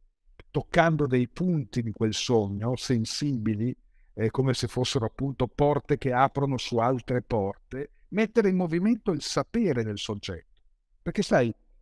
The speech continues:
la guarigione per noi non è appunto la guarigione di un sintomo,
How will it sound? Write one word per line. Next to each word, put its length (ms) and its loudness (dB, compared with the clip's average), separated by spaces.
la 180 0
guarigione 800 2
per 260 -2
noi 600 0
non 160 -2
è 140 2
appunto 1120 -4
la 200 4
guarigione 640 4
di 100 -2
un 140 0
sintomo, 680 -2